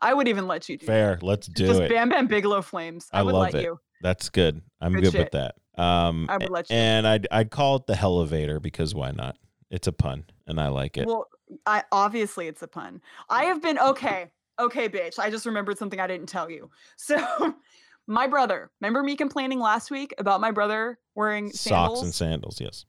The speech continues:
Speaker 1: Socks and sandals. He fucking shows up to our house wearing socks and sandals.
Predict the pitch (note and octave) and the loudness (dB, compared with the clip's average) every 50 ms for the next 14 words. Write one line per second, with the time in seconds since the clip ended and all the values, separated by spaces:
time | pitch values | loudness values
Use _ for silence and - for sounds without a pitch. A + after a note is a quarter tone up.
0 | _ _ _ - - - - - - - A3 F#3+ G#3 C#4 - - - - - - | _ _ _ -20 -20 -20 -20 -10 -4 0 2 2 2 2 0 -6 -14 -10 -8 -6
1 | A#3+ A#3 A#3 - - G#3+ F3 E3 - G#2+ A2+ B2 - - F#3 F3+ - - D#3+ D#3+ | -4 -4 -4 -4 -4 -6 -6 -4 -6 -6 -8 -8 -10 -12 -14 -10 -8 -8 -8 -8
2 | - - D3+ - D3 - - - E3+ D#3+ E3+ F3+ C#4+ D#4+ D4+ - - D#4+ E4+ E4+ | -10 -14 -18 -18 -16 -18 -14 -10 -8 -8 -6 -6 -6 -6 -6 -6 -2 0 2 2
3 | E4+ E4+ D#4 - D#4+ D#4 D#4 D#4+ D#4 - - - - - - - - - - - | 2 2 0 0 0 0 0 0 -2 -8 -14 -18 -18 -20 -20 -20 -20 -20 -20 -20
4 | _ _ _ _ _ _ _ _ - F3 F#3+ A#3 E4 G4 G#4 G#4 G4+ F#4+ F4+ - | _ _ _ _ _ _ _ _ -8 -2 0 0 2 2 0 -2 -4 -6 -8 -6
5 | - E4 E4 E4 D#4+ - - - - - - C4+ B3+ B3 A#3+ - - B3 A#3 A#3+ | 0 2 2 2 2 0 -6 -18 -16 -10 -6 -4 -4 -4 -4 -4 -6 -4 -4 -2
6 | A3+ F#3+ E3+ E3 D#3+ D#3 - - - | -2 -2 -2 -2 -4 -6 -10 -14 -20